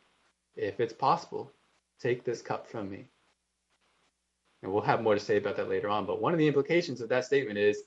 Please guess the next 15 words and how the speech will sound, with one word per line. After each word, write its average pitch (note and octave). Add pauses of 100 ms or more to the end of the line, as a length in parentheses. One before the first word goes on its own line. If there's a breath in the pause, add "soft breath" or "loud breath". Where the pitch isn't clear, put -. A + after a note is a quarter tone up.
(120)
it D3
is D3
not D3
possible. C#3+ (920)
That C#3+
had F#3+
to F#3+
happen. F#3+ (1120)
What B2
happened E3
with A#2
Christ A#2
on C3+
the A#2+
cross A2+